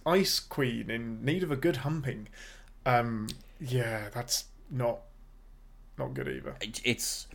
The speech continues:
Speaker 2: like, are they trying, I, I don't get what the thought process was in writing it. Were they trying to make these two guys
Speaker 1: The bros?
Speaker 2: so unlikable?
Speaker 1: Yeah, I just bros that do bro things,
Speaker 2: Yeah.
Speaker 1: but they're scientists.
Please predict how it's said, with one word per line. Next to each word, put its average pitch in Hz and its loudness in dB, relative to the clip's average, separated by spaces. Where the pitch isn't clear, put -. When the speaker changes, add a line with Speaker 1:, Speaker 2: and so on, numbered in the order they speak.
Speaker 2:
like, - -2
are 175 6
they 180 4
trying, 220 6
I, 160 10
I 165 6
don't 233 10
get 190 8
what 143 6
the 151 8
thought - 6
process 120 4
was 117 6
in 113 4
writing 117 2
it. - -8
Were 104 0
they 123 6
trying 175 6
to 175 4
make 147 2
these 123 4
two 117 4
guys 92 0
Speaker 1:
The 143 -4
bros? 160 10
Speaker 2:
so 160 10
unlikable? 135 10
Speaker 1:
Yeah, 175 6
I 156 -2
just - -6
bros 156 8
that 135 6
do 147 6
bro 139 8
things, 170 6
Speaker 2:
Yeah. 175 0
Speaker 1:
but 208 4
they're 262 10
scientists. 233 2